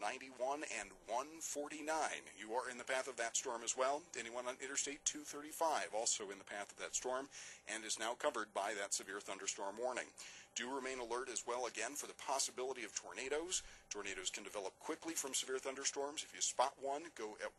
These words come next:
once into the basement or a small interior room in a sturdy structure. For your protection in general, don't wait to discover one. Don't wait to spot one. Go to an interior room on the lowest floor of a building at this time.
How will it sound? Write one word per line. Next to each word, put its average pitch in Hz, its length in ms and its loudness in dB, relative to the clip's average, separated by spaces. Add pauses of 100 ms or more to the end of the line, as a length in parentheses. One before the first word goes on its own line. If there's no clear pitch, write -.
(100)
once 143 320 4
into 107 140 -8
the 98 220 -2
basement 127 380 0
or 101 160 -4
a 90 40 -6
small 117 280 2
interior 101 400 -4
room 127 160 0
in 131 80 -6
a 147 40 -4
sturdy 101 300 -2
structure. 151 460 2 (400)
For 110 140 -6
your 98 80 -2
protection 135 560 4
in 135 220 -2
general, 135 560 -2 (140)
don't 113 260 -4
wait 151 220 2
to - 300 -2
discover 107 380 0
one. 95 260 -6
Don't 101 220 -8
wait 131 200 -2
to 139 80 4
spot 123 320 6
one. 120 260 -2
Go 127 240 0
to 113 200 0
an 101 160 -4
interior 104 420 -2
room 101 240 0
on 87 100 0
the 87 160 -2
lowest 131 220 2
floor 113 340 0
of 107 100 -4
a 104 60 -10
building 107 300 -2
at 95 80 -8
this 101 160 0
time. 107 300 2